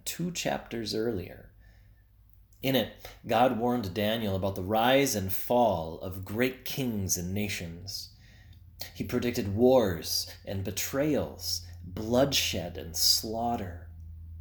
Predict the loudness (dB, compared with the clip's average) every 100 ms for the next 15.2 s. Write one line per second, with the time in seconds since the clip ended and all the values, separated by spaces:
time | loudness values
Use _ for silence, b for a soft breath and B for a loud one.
0 | -14 -14 -14 -6 -2 2 2 2 2 2
1 | 4 2 2 0 0 0 -2 -6 -6 -6
2 | -4 -4 -6 -8 -10 -4 -4 -4 -8 B
3 | B B B 2 2 -2 2 2 2 0
4 | 4 4 4 2 4 4 4 2 0 0
5 | 0 0 0 -2 -6 -6 0 2 2 0
6 | -4 -8 -8 -2 0 2 0 -2 -2 2
7 | 0 B B B 2 2 2 6 8 8
8 | 4 0 -4 -2 -2 0 2 2 0 -2
9 | -2 0 0 2 4 4 2 -4 2 2
10 | 2 -2 -6 -4 -2 0 -2 -4 -6 -4
11 | -2 -2 -4 B B B -8 -8 -4 -2
12 | -2 -2 0 0 0 -2 -2 -4 -6 -2
13 | -2 -4 -4 -2 -2 -2 -2 -4 -6 -8
14 | -8 -8 -4 -4 -4 -4 -6 -4 -6 -8
15 | -12 -16